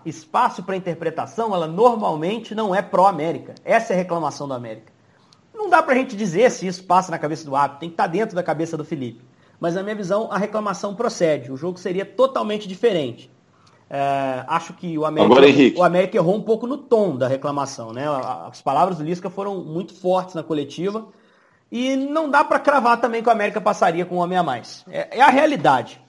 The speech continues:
Speaker 1: né? Por mais que aumentaria, aumentasse muito a chance, o América ainda teria que vencer o jogo. O empate era do Atlético, então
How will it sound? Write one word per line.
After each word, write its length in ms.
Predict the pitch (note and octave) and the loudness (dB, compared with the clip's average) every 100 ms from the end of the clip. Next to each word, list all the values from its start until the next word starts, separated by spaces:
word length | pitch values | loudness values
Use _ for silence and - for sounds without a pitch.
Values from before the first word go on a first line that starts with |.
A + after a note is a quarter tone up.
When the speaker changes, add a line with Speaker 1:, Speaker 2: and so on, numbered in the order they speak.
| - | -8
Speaker 1:
né? 160 | D#3 E3+ | -4 -4
Por 280 | - F#3 D#3 | -2 -2 0
mais 260 | A3+ C4+ | 0 -2
que 220 | B3+ F#3 - - | -6 -10 -8 -4
aumentaria, 680 | D#3+ D3 D#3+ D#3 G3+ F3+ - | -4 -2 0 0 0 -4 -8
aumentasse 440 | C3+ C#3 F#3+ F#3+ | -10 -4 -6 -4
muito 260 | F#3+ C4 C4+ | -2 0 0
a 60 | |
chance, 400 | - F#3 A3 - - _ - | -2 -2 -4 -6 -20 _ -4
o 60 | |
América 260 | A3 A#3+ B3 | -2 -2 -2
ainda 100 | B3 | -4
teria 200 | A#3+ A3 | -4 -6
que 60 | A3 | -6
vencer 260 | A3+ A#3 | -6 -4
o 40 | A3+ | -2
jogo. 380 | E3+ C#3+ A#2 - _ _ | -2 -4 -8 -18 _ _
O 80 | D3+ | -8
empate 340 | C#3+ D#3 D#3 F3 | -2 -2 -2 -2
era 100 | F3 | 0
do 80 | |
Atlético, 640 | G3+ - D#3 F3+ F#3+ - A3 _ _ | -2 0 0 0 -2 -10 -18 _ _
então 480 | D#3 D#3 F#3+ G#3+ F#3 | -14 -2 0 0 -6